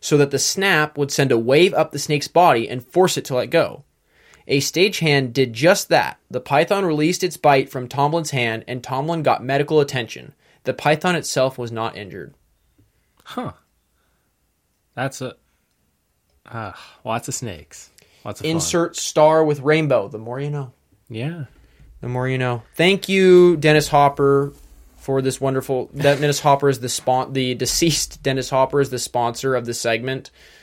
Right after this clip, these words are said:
Speaker 1: Go check out Speed. Great movie. <laughs> Great action movie.
Speaker 2: Speed.
Speaker 1: Speed. Well,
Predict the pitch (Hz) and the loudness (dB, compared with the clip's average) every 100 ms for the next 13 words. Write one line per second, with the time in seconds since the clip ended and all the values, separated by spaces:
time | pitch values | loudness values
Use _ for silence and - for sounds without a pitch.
0 | _ _ _ _ _ 135 131 - 135 131 | _ _ _ _ _ 0 0 2 0 0
1 | 120 - 117 101 104 110 - 117 - - | -2 -6 -6 -6 -6 -6 -6 -6 -6 -6
2 | - _ - - 120 113 - - - - | -14 _ -16 -4 -2 0 -4 -10 -12 -12
3 | - - - - 123 107 107 113 104 - | -14 -16 -20 -10 -6 -6 -6 -10 -12 -16
4 | - - - - 113 120 117 113 _ _ | -20 -20 -14 -10 -6 -6 -6 -10 _ _
5 | _ _ - _ _ _ _ _ _ _ | _ _ -20 _ _ _ _ _ _ _
6 | _ _ _ _ _ _ _ _ _ _ | _ _ _ _ _ _ _ _ _ _
7 | 185 202 226 247 202 | 4 6 8 6 2